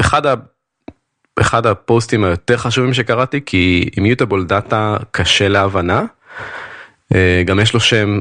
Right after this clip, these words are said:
אה, בעייתי, זה נקרא immutable data, אבל זה יותר נכון לקרוא לזה persistent data structures, שזה data structures שאתה עושה בהם שינוי, והם יודעים,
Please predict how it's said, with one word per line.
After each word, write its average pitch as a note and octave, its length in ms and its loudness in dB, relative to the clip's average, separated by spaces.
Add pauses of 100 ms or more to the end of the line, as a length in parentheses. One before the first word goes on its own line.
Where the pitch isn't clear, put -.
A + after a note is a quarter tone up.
אה, E2 460 2
בעייתי, E2 600 0 (720)
זה F2 500 2
נקרא F2+ 320 0
immutable G2 500 0
data, F2 80 -2
אבל F2 340 0
זה F2 200 0 (420)
יותר A#2 260 0
נכון A2+ 320 -2
לקרוא G#2+ 240 0
לזה G2 160 0
persistent F#2 560 -2
data F2+ 260 -2
structures, F3+ 480 -2 (560)
שזה G2 260 2
data A2+ 300 0
structures A2+ 400 -2
שאתה F#2 340 -2
עושה F#2+ 360 0
בהם F#2 340 -2
שינוי, F3 340 2
והם G#2 200 0
יודעים, G#2 360 0